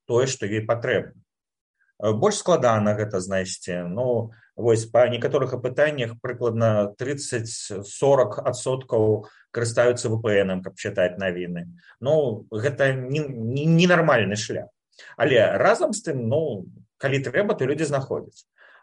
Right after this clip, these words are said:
А, акрамя таго, YouTube, ну, ніяк пакуль не блакуецца і, спадзяюся, не будзе блакавацца, і в YouTube прысутнічае фактычна ўсё. А, таму,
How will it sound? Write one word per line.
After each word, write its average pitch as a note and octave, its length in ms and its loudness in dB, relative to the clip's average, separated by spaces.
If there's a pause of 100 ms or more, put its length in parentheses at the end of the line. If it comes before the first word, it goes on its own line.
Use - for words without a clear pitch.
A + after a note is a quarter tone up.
А, G#2 400 6
акрамя C3+ 280 0
таго, D#3+ 200 -2
YouTube, D#3+ 400 -2
ну, B2 60 -2
ніяк A#2 340 0
пакуль G2 240 -6
не G2 60 -4
блакуецца B2+ 680 0
і, F#2 80 -4
спадзяюся, F#2+ 480 -8
не F#2+ 80 -6
будзе F#2 240 -8
блакавацца, D#3 560 0
і C#3+ 560 -6
в A2+ 80 -6
YouTube G3 480 -2
прысутнічае C3+ 480 -8
фактычна A#2 480 -6
ўсё. G#2+ 320 -8 (680)
А, G#2+ 300 2
таму, D#3+ 720 2